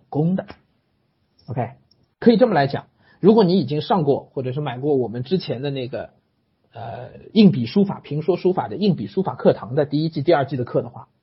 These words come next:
那么这个部编版的配套生字表的这个书法课，你不一定要买了，或者我是不太建议你再去多花这个钱了，好吧？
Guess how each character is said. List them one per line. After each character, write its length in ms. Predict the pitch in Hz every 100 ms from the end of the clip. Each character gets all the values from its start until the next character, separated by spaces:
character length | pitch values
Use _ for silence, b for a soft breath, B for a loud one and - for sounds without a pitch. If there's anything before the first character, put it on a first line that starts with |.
| -
那 120 | 147
么 180 | 117 - _ _ _
这 160 | - 196
个 100 | 135
部 220 | 127 190
编 260 | 139 170 170
版 220 | - 117
的 80 | -
配 300 | 107 - 160
套 260 | 131 160 117
生 520 | - - - - 185
字 160 | 196 156
表 220 | 143 107
的 80 | 113
这 140 | 135
个 120 | 120
书 160 | 113 135
法 100 | 117
课， 240 | - 131 -
你 180 | 107 - _
不 80 | 135
一 60 |
定 120 | 143
要 120 | 131 110
买 140 | 113
了， 160 | - - _ _ _
或 220 | 95 -
者 100 | 113
我 180 | 117 107
是 120 | -
不 160 | 127 123
太 240 | - -
建 340 | 139 - 240 143
议 40 |
你 160 | 120 107
再 200 | - 131
去 320 | - 113 104 _ _ _ _ -
多 140 | 180 185
花 180 | 170
这 120 | 170 185
个 60 |
钱 220 | - -
了， 100 | 156 - _ _ _ _ _
好 80 | 135
吧？ 220 | 139